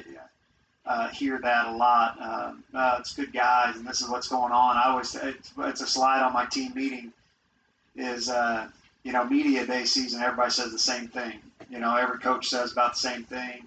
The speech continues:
and, uh, and then some adversity hits, and there'll be adversity in that room. And somebody's gotta take the ball at semo,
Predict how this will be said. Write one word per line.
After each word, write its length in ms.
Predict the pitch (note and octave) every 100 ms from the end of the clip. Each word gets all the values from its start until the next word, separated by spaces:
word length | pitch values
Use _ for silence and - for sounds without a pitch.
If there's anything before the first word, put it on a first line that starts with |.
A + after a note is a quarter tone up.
| - C3+
and, 320 | A#2+ A#2 A2+
uh, 220 | A2+ A2+
and 160 | B2 A#2+
then 220 | B2 A#2
some 240 | - B2 A#2
adversity 560 | A2+ B2 B2+ - A#2
hits, 400 | A2 A2+ - -
and 100 | A2+
there'll 160 | A#2+ C3
be 120 | C#3
adversity 500 | B2 C3+ C3 - C3+
in 80 | C3
that 300 | C#3 C3+ -
room. 180 | - -
And 100 | - _ -
somebody's 440 | - - B2 A#2
gotta 220 | B2 C3
take 240 | C3 B2+ -
the 80 |
ball 280 | A#2 B2 B2
at 40 | B2
semo, 540 | C3+ C3 A#2 A2+